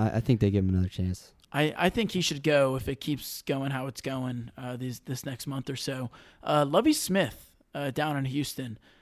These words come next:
Speaker 1: Uh, they got an interesting squad. No one really expected a whole lot from them.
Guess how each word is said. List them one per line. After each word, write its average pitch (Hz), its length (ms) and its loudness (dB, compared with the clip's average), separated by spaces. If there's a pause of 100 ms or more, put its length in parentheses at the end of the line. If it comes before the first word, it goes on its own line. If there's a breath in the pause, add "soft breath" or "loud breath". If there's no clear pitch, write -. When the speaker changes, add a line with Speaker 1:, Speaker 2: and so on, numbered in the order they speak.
(160 soft breath)
Speaker 1:
Uh, 131 140 -2
they 151 160 2
got 254 140 6
an 208 100 0
interesting 175 460 -4
squad. 139 440 -2
No 156 120 0
one 180 100 0
really 175 240 2
expected 143 460 -4
a 131 60 0
whole 135 180 0
lot 131 240 -4
from 135 160 -6
them. 131 320 -4